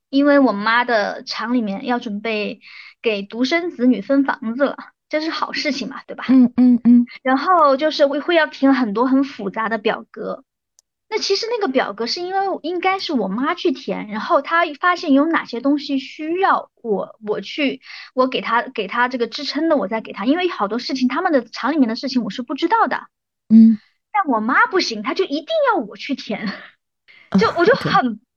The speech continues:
Speaker 1: 暴躁，
Speaker 2: OK。
Speaker 1: 你知道吗？就是她说：“我又不懂。”我说：“这个东西其实我妈认字呀，问题是她其实真正的是，她，她就是本能性的，她不相信她自己，她觉得自己什么事情都做不了，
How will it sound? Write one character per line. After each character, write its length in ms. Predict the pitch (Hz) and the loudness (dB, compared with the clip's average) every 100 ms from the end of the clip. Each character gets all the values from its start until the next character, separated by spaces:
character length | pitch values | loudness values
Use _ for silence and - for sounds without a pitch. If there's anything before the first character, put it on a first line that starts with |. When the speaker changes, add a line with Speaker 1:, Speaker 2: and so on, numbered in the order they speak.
| 480 | -2
Speaker 1:
暴 160 | 466 320 | 2 2
躁， 280 | 254 320 277 | 4 2 2
Speaker 2:
OK。 60 | |
Speaker 1:
你 120 | 233 208 | 0 -2
知 80 | |
道 180 | 247 269 | 0 2
吗？ 140 | 240 247 | 2 0
就 100 | 381 | -4
是 240 | - 285 - - | -4 -4 -6 -18
她 100 | - | -12
说 220 | 453 539 381 | -6 0 2
：“我 60 | |
又 160 | 359 480 | 2 2
不 100 | 508 | 2
懂。” 280 | - 233 - - - | 0 -2 -8 -20 -6
我 100 | 302 | -2
说 160 | 269 466 - - | -2 -4 -8 -10
：“这 140 | 440 | -4
个 80 | 349 | -2
东 160 | 320 | -2
西 120 | 339 320 | -4 -6
其 120 | 359 | 0
实 60 | |
我 100 | 370 | 2
妈 220 | 254 285 415 | 4 2 0
认 80 | 277 539 320 262 - | -4 -4 -4 -4 -4
字 160 | 320 | -2
呀， 140 | 214 208 | 0 -2
问 160 | 220 | -4
题 120 | 196 | -8
是 120 | 202 294 | -8 -6
她 100 | 480 | -4
其 160 | 415 | -4
实 160 | 392 392 - | -6 -8 -6
真 180 | 453 | -6
正 140 | 440 427 | -6 -4
的 100 | 254 | -2
是， 320 | 247 330 269 - | -2 -8 -8 -6
她， 160 | 403 | -4
她 180 | 392 480 | -2 -4
就 200 | - 453 | -2 -4
是 300 | 403 285 208 - | -2 -6 -6 -4
本 240 | 247 190 | -4 -2
能 160 | 190 214 | -6 -6
性 180 | 254 359 | -6 -4
的， 80 | 269 | -4
她 100 | 339 | -4
不 140 | 381 | -8
相 220 | 339 320 | -6 -6
信 160 | 320 277 | -2 -2
她 80 | 202 | -2
自 180 | 214 | -6
己， 220 | 202 - - _ _ _ | -12 -14 -20 _ _ _
她 120 | - | -6
觉 100 | 381 | -2
得 100 | 330 | -2
自 120 | 330 339 | -2 -4
己 80 | |
什 160 | 254 202 | -6 -6
么 100 | 220 | -8
事 140 | - | -6
情 120 | - 214 | -4 -2
都 120 | 214 | -2
做 160 | 247 | -4
不 80 | 202 | -4
了， 180 | 196 - | -6 -10